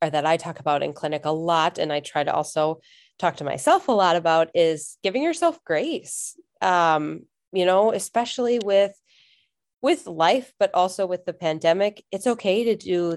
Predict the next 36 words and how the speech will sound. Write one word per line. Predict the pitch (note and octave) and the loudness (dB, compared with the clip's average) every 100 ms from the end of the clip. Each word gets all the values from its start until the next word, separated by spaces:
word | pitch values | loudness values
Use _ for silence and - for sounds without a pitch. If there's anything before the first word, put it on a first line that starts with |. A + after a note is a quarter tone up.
| E3+ | -2
that | D#3+ | -2
screen | - E3+ E3 | -4 -6 -6
time | E3+ D3+ | -4 -2
if | D3 C#3+ | -4 -6
you | D#3 | -8
need | D3+ D#3 | -6 -2
it, | D3 - | -2 -2
if | D3 C#3 | -8 -10
you | D3+ | -6
need | D3+ D3 | -4 -2
that | C#3+ | -2
little | D3+ D3+ | -2 -4
break. | D3+ C#3+ C#3+ - | 0 0 0 -4
It's | E3+ F#3+ | -4 -2
okay | F#3 F#3+ F#3 | 0 0 2
to | F#3+ | 2
have | F#3 E3+ | 2 2
multiple | E3+ E3 E3+ E3 | 2 -2 -2 -10
snacks | - D3+ D3+ - | -2 -2 -2 -8
in | D#3+ | -6
a | D3+ | -2
day. | D#3 D3+ C#3+ C#3 - - - _ _ _ - | 2 2 0 -6 -16 -20 -20 _ _ _ 0
Those | G#3 A3 | 2 2
things | A3 G#3 | 0 4
are | G3 | 6
okay. | F3+ E3 E3+ D#3 C#3+ C#3 - - | 6 4 -2 -2 -4 -10 -14 -4
You're | F3+ | -2
doing | F3 F#3 F#3 | 2 2 4
your | F3 | 2
best | E3 D#3 D#3 - | 2 0 0 -4
as | D#3 | -4
a | D3 | -4
parent. | F3 D#3 C#3+ C#3+ C#3 | -2 0 2 0 0
And | E3 | 2
I | E3 | 2
think | D#3+ F3 D#3+ D#3 | 2 0 0 -4